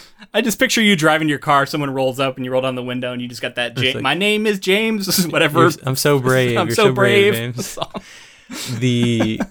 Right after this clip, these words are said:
Speaker 2: I feel like this is a holdover f-, uh, this is, like, a Disney decision. Like, I think that, like, having someone like R-,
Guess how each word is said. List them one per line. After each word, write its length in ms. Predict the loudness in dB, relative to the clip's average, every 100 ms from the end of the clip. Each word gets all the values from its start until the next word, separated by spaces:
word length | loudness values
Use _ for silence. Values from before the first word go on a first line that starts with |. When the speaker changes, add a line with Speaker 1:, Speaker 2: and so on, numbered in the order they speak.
| _ _ _ _ -12
Speaker 2:
I 60 |
feel 160 | 0 2
like 120 | 4
this 120 | 2
is 120 | 0 -2
a 40 |
holdover 420 | 0 2 2 0
f-, 160 | -6 -10 -10
uh, 140 | -8 -6 -4
this 160 | -2
is, 60 | -2
like, 120 | -2
a 40 | -2
Disney 380 | -2 -2 -4
decision. 640 | -4 -6 -8 -10 -12 -14 -12
Like, 140 | -8
I 60 | -6
think 280 | -4 -4 -2
that, 240 | -2 0
like, 260 | -2 -2 -6
having 320 | -6 -4 -6
someone 400 | -2 0 0 0
like 240 | -2 -6 -10
R-, 180 | -4